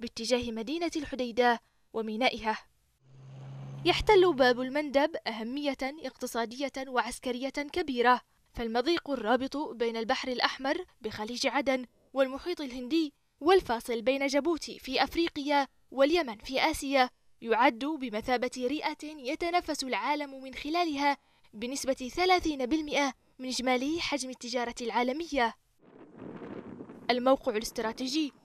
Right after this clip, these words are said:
والمميزات الطبيعية الذي يمتاز بها من ناحية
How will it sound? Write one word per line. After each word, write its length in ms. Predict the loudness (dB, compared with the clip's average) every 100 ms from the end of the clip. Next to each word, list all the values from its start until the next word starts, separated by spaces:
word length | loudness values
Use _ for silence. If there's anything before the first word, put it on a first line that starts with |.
| _ 2
والمميزات 680 | 2 2 0 -2 0 0
الطبيعية 680 | 0 -4 -2 -2 0 2 2 0 -6 4
الذي 260 | 4 4
يمتاز 360 | 0 2 2 2
بها 340 | -2 -2 -2
من 160 | -2 2
ناحية 380 | 2 2 -2